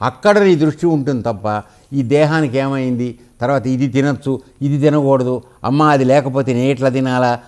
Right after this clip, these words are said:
బాగుండదు కదా అనేటువంటి రుచులు ఇవి ఏమీ రావు. సమయానికి ఏది దొరికితే అది తీసేసుకుంటాడు, దొరక్కపోతే ఊరుకుంటాడు. అది కూడా ఉంది. ఎందుకని? లోపల ఆకలి, అది తినకపోతే చచ్చిపోతామని చెప్పే మనసు లేదు కదరా నాన్న.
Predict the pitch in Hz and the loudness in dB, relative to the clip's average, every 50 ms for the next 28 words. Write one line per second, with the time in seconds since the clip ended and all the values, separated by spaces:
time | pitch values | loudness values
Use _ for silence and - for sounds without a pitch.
0 | - - 117 123 127 143 143 135 131 127 131 127 123 120 123 120 113 - - - | -8 -2 0 2 2 4 4 4 4 4 4 4 4 4 2 2 0 -2 -8 -16
1 | _ - 123 143 156 160 147 143 151 143 127 131 120 131 135 - 143 143 139 139 | _ -6 -2 0 2 2 2 2 0 0 0 0 0 -2 -2 -2 -2 0 0 0
2 | 135 139 160 165 190 190 185 185 190 208 208 214 208 208 202 196 185 180 170 160 | 0 0 -2 -2 -2 0 2 4 4 6 4 4 4 4 2 2 2 2 0 0
3 | 160 156 165 185 175 160 143 135 - - - - _ _ _ _ _ _ _ _ | -2 -2 0 0 2 4 2 2 0 -4 -12 -20 _ _ _ _ _ _ _ _
4 | _ _ _ _ _ _ _ _ _ _ _ - 127 127 143 156 165 165 160 156 | _ _ _ _ _ _ _ _ _ _ _ -8 -6 -2 -2 0 0 2 2 2
5 | 156 151 156 147 170 185 165 151 151 165 175 160 185 180 147 160 165 160 151 139 | 2 0 0 0 0 0 2 4 4 4 4 2 0 0 2 2 2 2 2 0
6 | 165 147 190 170 131 127 110 - 139 143 117 151 139 107 - 110 113 101 101 92 | -2 -2 -2 -2 -2 -4 -8 -8 -8 -6 -6 -6 -8 -8 -10 -12 -12 -10 -10 -10
7 | 76 - - _ _ _ _ _ _ _ _ _ _ _ _ _ _ _ _ _ | -10 -12 -16 _ _ _ _ _ _ _ _ _ _ _ _ _ _ _ _ _
8 | - 135 156 175 170 - 190 185 147 160 165 156 170 147 139 151 135 - - 120 | -2 0 0 0 2 0 0 0 2 2 0 0 0 0 0 -2 -2 -4 -6 -8
9 | 101 76 73 71 - - _ _ _ _ - 107 127 151 151 175 175 170 160 139 | -10 -10 -12 -16 -18 -20 _ _ _ _ -8 -6 -4 0 2 2 2 2 2 0
10 | 127 131 147 160 180 160 185 165 156 156 160 147 - - - - _ - 120 131 | 0 -2 -2 -4 -4 -2 -2 0 0 0 0 -2 -6 -12 -20 -20 _ -6 -2 2
11 | 156 175 175 185 180 165 147 156 170 143 160 185 175 180 175 165 - - - - | 2 2 4 4 2 2 2 2 0 2 2 2 2 2 2 0 -4 -8 -10 -4
12 | 143 147 160 139 139 160 165 170 165 170 170 147 170 165 160 151 - 151 160 165 | 0 0 0 0 0 0 0 0 2 2 2 2 2 0 0 0 0 -2 -2 0
13 | 156 160 165 160 139 156 143 147 151 147 143 147 151 131 156 156 156 170 165 156 | 0 0 0 0 0 -2 0 0 0 -2 0 -2 -2 -2 0 2 2 2 2 0
14 | 143 123 110 107 107 107 107 107 113 | 0 0 -2 -2 -4 -6 -6 -6 -6